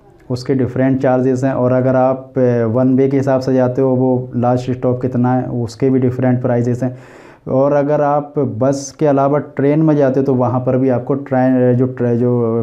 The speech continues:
price के अंदर काफ़ी सारा variation देखने को मिलता है।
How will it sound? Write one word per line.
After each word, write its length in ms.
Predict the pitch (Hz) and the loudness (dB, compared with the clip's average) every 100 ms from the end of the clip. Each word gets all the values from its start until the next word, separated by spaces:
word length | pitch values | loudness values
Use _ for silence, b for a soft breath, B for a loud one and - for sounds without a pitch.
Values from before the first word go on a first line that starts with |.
| 110 | -2
price 300 | 120 127 127 | 0 0 -2
के 120 | - | 0
अंदर 200 | 127 127 | 0 0
काफ़ी 380 | 127 117 120 131 | 0 -4 -2 -4
सारा 260 | 127 120 123 | -2 0 0
variation 560 | 113 113 117 110 127 | 0 -2 -2 -2 0
देखने 300 | 117 113 120 | 0 0 0
को 120 | 120 | 0
मिलता 340 | 123 131 127 139 | 2 0 0 0
है। 420 | 143 143 - - | -2 -6 -16 -20